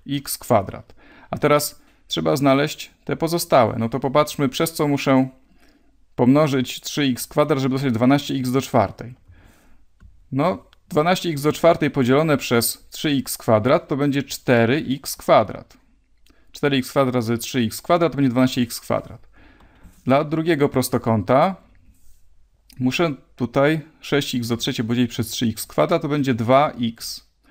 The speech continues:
No i wreszcie trzeci prostokąt. Dla trzeciego prostokąta mam piętnaście x kwadrat podzielić przez trzy x kwadrat, to będzie po prostu pięć. No i teraz to jest długość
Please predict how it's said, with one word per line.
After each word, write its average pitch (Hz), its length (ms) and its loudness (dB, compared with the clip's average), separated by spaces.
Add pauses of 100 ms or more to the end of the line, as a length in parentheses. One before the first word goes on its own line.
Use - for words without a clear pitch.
(460)
No 160 120 -2
i 180 60 0
wreszcie 151 400 0
trzeci - 360 -4
prostokąt. 131 840 -2
Dla 123 140 2
trzeciego 135 420 -2
prostokąta 113 640 0
mam 143 300 2 (1200)
piętnaście 151 460 0
x 131 220 -4
kwadrat 139 340 0
podzielić 127 260 0
przez - 180 -6
trzy - 200 -4
x 123 280 -2
kwadrat, 175 360 0
to 165 60 0
będzie 139 160 0
po 120 100 -2
prostu 151 340 -2
pięć. 110 480 -2 (680)
No 208 100 0
i 220 60 2
teraz 127 560 0 (1080)
to 151 120 0
jest 143 300 2
długość 120 640 0